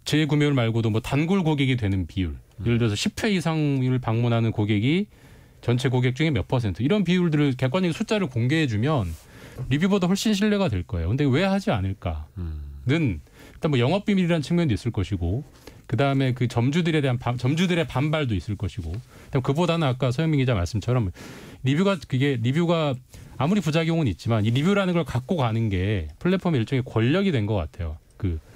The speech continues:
Speaker 1: 그게 음식 배달이든 물건 파는 것이든. 사실 우리가 기사 댓글도 사실 정치 기사 보면 거의 난장판이 돼 있지만
Speaker 2: 음.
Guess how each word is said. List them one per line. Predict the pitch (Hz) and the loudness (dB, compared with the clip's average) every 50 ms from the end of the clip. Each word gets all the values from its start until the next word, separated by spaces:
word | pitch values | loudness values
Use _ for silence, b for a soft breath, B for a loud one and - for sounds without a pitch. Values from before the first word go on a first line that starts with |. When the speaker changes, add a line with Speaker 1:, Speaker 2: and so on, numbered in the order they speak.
| B B B B | B B B B
Speaker 1:
그게 | - 113 110 113 | -4 0 2 2
음식 | 117 139 135 151 127 | 2 2 0 0 0
배달이든 | - 117 107 110 113 101 104 95 107 107 107 110 107 98 | 0 0 2 2 0 0 0 0 2 2 2 0 0 0
물건 | 98 101 101 120 117 | 0 0 2 0 0
파는 | - 123 123 120 110 | 0 0 0 0 0
것이든. | 92 85 - - 87 98 | 0 -2 -4 -4 -4 -4
사실 | 104 - 180 180 202 175 147 127 B B B B B B B B B - | -2 0 0 0 2 0 0 -4 B B B B B B B B B -2
우리가 | 139 143 139 156 147 139 127 - - - - - - - - 123 127 - | 0 2 2 2 2 0 -2 -4 -6 -12 -12 -14 -12 -12 -10 -10 -10 -8
기사 | - - 123 180 185 | -4 -2 0 0 2
댓글도 | 170 151 131 127 156 143 135 143 143 135 127 113 | 0 0 -2 0 0 0 2 2 2 2 0 0
사실 | 107 - 165 160 151 | 0 -2 -2 -2 0
정치 | - - 117 117 - - - 170 | 0 0 -2 -2 0 0 0 2
기사 | 160 135 143 139 | 2 2 2 2
보면 | 131 117 113 117 | 2 2 0 0
거의 | 110 - 117 98 | 0 0 -2 0
난장판이 | 85 101 127 151 196 190 - 180 165 147 | 0 -2 0 0 -2 -2 -2 -2 -2 0
돼 | 110 101 | 0 -2
있지만 | 92 87 - - 87 80 80 82 87 | -2 -4 -4 -4 -4 -2 -4 -4 -4
Speaker 2:
음. | 85 80 76 | -6 -6 -8